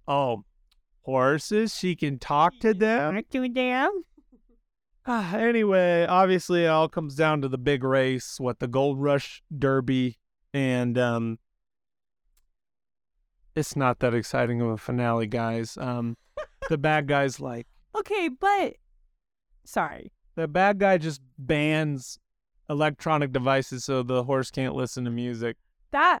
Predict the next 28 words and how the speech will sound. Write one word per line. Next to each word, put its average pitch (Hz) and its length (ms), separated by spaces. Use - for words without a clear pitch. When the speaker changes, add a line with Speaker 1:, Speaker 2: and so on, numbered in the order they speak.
Speaker 2:
okay, 247 300
but 220 160
that 349 180
was 311 160
my 240 200
favorite 202 340
part 170 380
of 175 260
the 156 300
movie, 165 600
is 180 240
that, 151 380
also, 311 240
you 339 80
skipped - 400
the 440 80
fire. 202 500
We 254 60
gotta 427 220
talk 392 200
about 359 160
the 262 100
Speaker 1:
Oh, 196 140
yeah, 170 240
the 151 100
Speaker 2:
fire. 180 320
Speaker 1:
fire's 120 60
big. 123 240